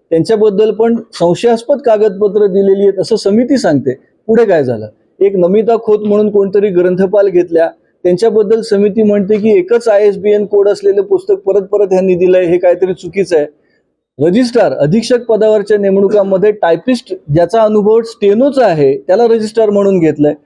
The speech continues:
आणि समितीचा अहवाल स्पष्ट सांगतो की विद्यापीठातल्या जवळजवळ पंच्याऐंशी टक्के नेमणुका ह्या शैक्षणिक अर्हता,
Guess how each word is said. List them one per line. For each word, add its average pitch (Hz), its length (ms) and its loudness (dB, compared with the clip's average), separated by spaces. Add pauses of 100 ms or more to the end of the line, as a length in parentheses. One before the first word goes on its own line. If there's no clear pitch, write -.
(160)
आणि 214 180 0
समितीचा 233 540 0
अहवाल 240 220 2
स्पष्ट 208 380 -4
सांगतो 220 380 0
की 233 200 0
विद्यापीठातल्या 208 800 0
जवळजवळ 196 440 2
पंच्याऐंशी 233 680 -2
टक्के 233 320 -2
नेमणुका 196 580 0 (540)
ह्या 196 200 2
शैक्षणिक 220 640 0
अर्हता, 185 840 -2